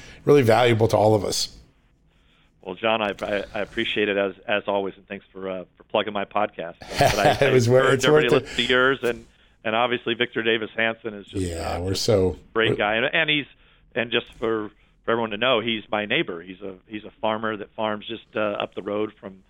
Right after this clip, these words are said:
Speaker 1: Isn't that
Speaker 2: from where
Speaker 1: amazing?
Speaker 2: my family farms. It's really,
Speaker 1: Yeah.
Speaker 2: uh, he's
Speaker 1: Oh.
Speaker 2: a great, great guy, and I'm so glad that he's, uh,
Speaker 1: We're blessed to have him. He's such a man of intellect and,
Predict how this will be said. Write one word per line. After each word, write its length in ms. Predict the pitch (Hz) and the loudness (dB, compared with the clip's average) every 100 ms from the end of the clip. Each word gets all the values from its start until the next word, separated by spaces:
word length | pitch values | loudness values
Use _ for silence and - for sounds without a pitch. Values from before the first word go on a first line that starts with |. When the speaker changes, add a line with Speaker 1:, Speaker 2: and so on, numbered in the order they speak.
| _ | _
Speaker 1:
Isn't 140 | 151 151 | -2 2
that 160 | 127 | 2
Speaker 2:
from 80 | 120 | 4
where 100 | 113 | 4
Speaker 1:
amazing? 220 | 117 113 113 | 4 4 0
Speaker 2:
my 60 | |
family 220 | 110 101 - | -4 -12 -16
farms. 360 | 92 82 _ 101 | -16 -16 _ -20
It's 160 | 87 | -10
really, 300 | - 113 107 | -2 0 2
Speaker 1:
Yeah. 120 | 101 98 | 0 -2
Speaker 2:
uh, 200 | 95 92 - | -4 -8 -14
he's 80 | 101 | -6
Speaker 1:
Oh. 120 | 98 | -4
Speaker 2:
a 20 | |
great, 240 | 107 104 - _ - | -2 -2 -4 _ -4
great 220 | 117 110 | -2 0
guy, 220 | 110 104 | 0 0
and 100 | 101 | -2
I'm 100 | 98 - | -6 -8
so 120 | 113 | -10
glad 320 | 98 98 98 | -6 -6 -8
that 100 | 92 - | -10 -20
he's, 120 | 95 92 _ | -20 -20 _
uh, 60 | 87 90 | -12 0
Speaker 1:
We're 160 | 131 | 2
blessed 400 | 113 123 139 117 | 4 4 4 4
to 100 | 117 | 4
have 240 | 107 117 107 | 4 6 4
him. 120 | 107 | 2
He's 200 | 104 107 | 0 0
such 320 | - 131 - | 2 2 2
a 60 | 117 | 2
man 280 | 110 110 107 | 2 2 2
of 120 | 107 | 0
intellect 520 | 104 117 107 104 - | 0 2 4 4 2
and, 200 | 101 | -2